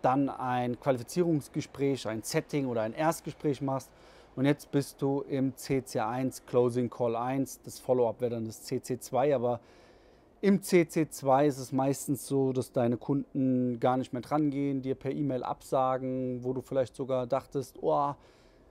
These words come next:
der hat gesagt, zu neunzig Prozent machen wir es, aber der muss wirklich nur noch eine Sache abklären“, und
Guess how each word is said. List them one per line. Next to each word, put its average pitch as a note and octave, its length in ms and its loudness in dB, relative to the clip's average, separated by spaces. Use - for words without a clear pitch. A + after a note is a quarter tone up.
der C3 100 2
hat - 220 -4
gesagt, C3+ 340 -2
zu C#3 120 -6
neunzig C#3 340 0
Prozent C#3 340 -4
machen D3+ 320 -2
wir D3 220 2
es, C#3+ 100 -4
aber A#2+ 160 -6
der C#3 120 0
muss C#3 260 -2
wirklich D3+ 220 -4
nur D#3 120 4
noch D3 220 -2
eine F3 240 0
Sache E3 300 -4
abklären“, C#3+ 580 -2
und C3 240 -4